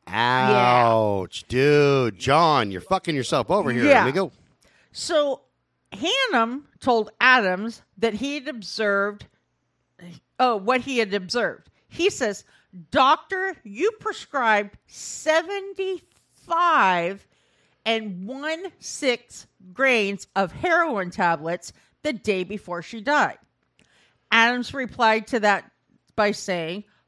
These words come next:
Speaker 1: "Poor soul, she was in terrible agony. It was all used. He used them myself," meaning he had administered them himself.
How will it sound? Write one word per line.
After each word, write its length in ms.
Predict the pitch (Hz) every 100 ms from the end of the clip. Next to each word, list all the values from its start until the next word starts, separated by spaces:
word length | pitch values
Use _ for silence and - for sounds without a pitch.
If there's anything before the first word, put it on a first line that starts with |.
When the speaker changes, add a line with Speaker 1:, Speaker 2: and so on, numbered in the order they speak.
| _
Speaker 1:
"Poor 360 | - 339 320 330
soul, 440 | - 302 247 233
she 180 | 226 254
was 160 | 202 196
in 140 | 190
terrible 600 | - 247 254 262 240 - -
agony. 680 | 196 190 185 185 185 185 _
It 160 | 202 190
was 220 | 196 185 -
all 280 | 240 247 233
used. 640 | 185 175 160 76 - - _ _ _
He 260 | - 294 262
used 460 | 220 277 320 277
them 380 | - 220 208 208 -
myself," 600 | 208 190 - 247 196 185
meaning 260 | 214 202
he 160 | 233 202
had 120 | 185
administered 800 | 175 165 214 269 269 - 185 170
them 160 | 160 156
himself. 560 | 165 147 185 139 151